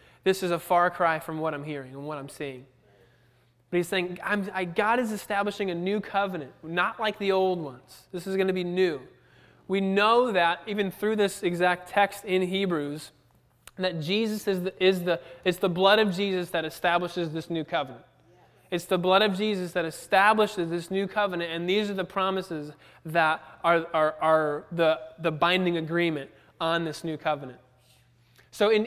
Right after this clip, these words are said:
in, in Hebrews ten, we read nineteen through twenty-five. Okay, backtrack a little bit, fourteen through eighteen, just a few chapters earlier, the bold right here is what's quoted.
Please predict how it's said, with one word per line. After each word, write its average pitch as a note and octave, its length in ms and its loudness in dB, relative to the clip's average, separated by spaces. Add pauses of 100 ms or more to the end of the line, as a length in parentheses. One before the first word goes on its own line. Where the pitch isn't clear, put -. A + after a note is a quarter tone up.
(120)
in, A3 140 -4
in A3 200 -2
Hebrews A#3 480 0
ten, D#3+ 340 -2
we E3+ 120 2
read F3+ 440 2
nineteen F#3+ 480 0
through F3+ 140 -10
twenty-five. E3 560 -2 (240)
Okay, E3 300 -2 (360)
backtrack G3+ 400 6
a G#3 40 2
little G3+ 160 4
bit, E3 180 0 (100)
fourteen A3 580 4
through G3+ 200 -4
eighteen, F3+ 460 -4
just E3+ 180 -8
a E3 40 -4
few F#3+ 200 -4
chapters G3+ 400 -2
earlier, E3+ 360 0 (220)
the F3+ 120 0
bold G3+ 520 2
right G3 240 2
here E3+ 220 0
is D#3 120 -6
what's F3 200 0
quoted. E3+ 440 0